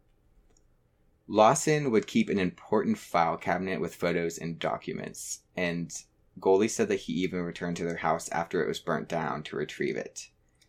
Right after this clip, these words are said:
She said that she, she said that he took it everywhere. But she could only recall three photos of a boy fully clothed, laying on a bed, posed in an odd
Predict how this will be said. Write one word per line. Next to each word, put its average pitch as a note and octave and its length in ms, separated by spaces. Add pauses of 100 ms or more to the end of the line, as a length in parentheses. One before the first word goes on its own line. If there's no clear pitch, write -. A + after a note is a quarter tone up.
(240)
She - 160
said F#2+ 200
that F#2 120
she, F2 320 (380)
she A2 420
said D2 480 (120)
that - 180
he G2 120
took - 240
it - 180 (300)
everywhere. D#2+ 1120 (1120)
But F#2+ 140
she - 80
could - 160
only A2 240
recall F#2 460
three F#2 300
photos E2+ 680 (140)
of E2+ 260
a E2 140
boy D#2+ 420
fully F2+ 320
clothed, E2+ 680 (180)
laying E2 260
on D#2+ 120
a D#2+ 40
bed, C#2 520
posed - 320
in D#2 80
an D#2+ 140
odd C2 240